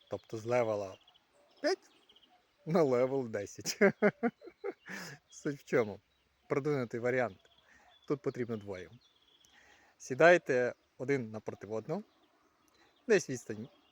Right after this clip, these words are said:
метр-півтора. І один одному мордочки. Хтось зробив мордочку, інший кивнув. Щоб ви,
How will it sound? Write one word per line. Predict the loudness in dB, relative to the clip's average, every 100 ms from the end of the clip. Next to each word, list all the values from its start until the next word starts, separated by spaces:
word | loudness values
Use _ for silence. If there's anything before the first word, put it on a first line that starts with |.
| _ _
метр-півтора. | 0 0 0 -8 -6 -2 -2 -2 _ _ _ _ _ _ _ -20 -20 _ _
І | 2 4 4 4 2 0 -4 _ _ _ _ _ _ _ _ _ _ -8
один | -4 -2
одному | -2 -2 -4
мордочки. | -2 -4 -6 -12 -20 -20 _ _ _ _ _ _ _ _
Хтось | _ -2 0
зробив | 0 0 0
мордочку, | 0 -2 -4 -8 -10 _ _ _ _ _ _ _ _ _ -6
інший | -4 -4 -4 -6 _ _ _
кивнув. | -8 -4 0 2 0 -4 _ _ _ _ _ _ _ _ _ _ _
Щоб | -4 -4
ви, | -4